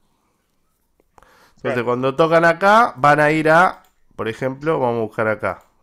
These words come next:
Speaker 1: Jeans. Vamos a buscar acá el negocio
Speaker 2: Porque
Speaker 1: de los
Speaker 2: cuando vos te afiliás en Hotmart con un producto, te dan como un código, ¿no?
Speaker 1: Cuando
Speaker 2: Y
Speaker 1: vos
Speaker 2: eso
Speaker 1: te
Speaker 2: lo pones
Speaker 1: afiliás a
Speaker 2: ahí.
Speaker 1: un producto, te dan un hot link. Que ese hot
Speaker 2: Claro.
Speaker 1: link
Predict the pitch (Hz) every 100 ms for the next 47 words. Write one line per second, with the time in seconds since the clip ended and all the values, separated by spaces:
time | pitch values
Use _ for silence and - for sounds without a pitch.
0 | _ _ - 117 98 87 - - _ 104
1 | 98 98 - 98 95 98 98 95 143 143
2 | 131 135 160 185 175 170 156 175 170 151
3 | 147 185 185 160 135 135 151 156 160 170
4 | 185 170 196 - 151 156 147 151 147 170
5 | 160 127 123 131 175 202 _ _ _ _
6 | _ _ _ _ _ _ - - _ _
7 | _ 110 113 147 175 190 180 175 190 165
8 | 180 170 165 180 202 - 214 214 190 151
9 | 160 170 160 151 160 160 143 135 110 -
10 | _ _ _ _ - 139 151 143 151 143
11 | 175 190 -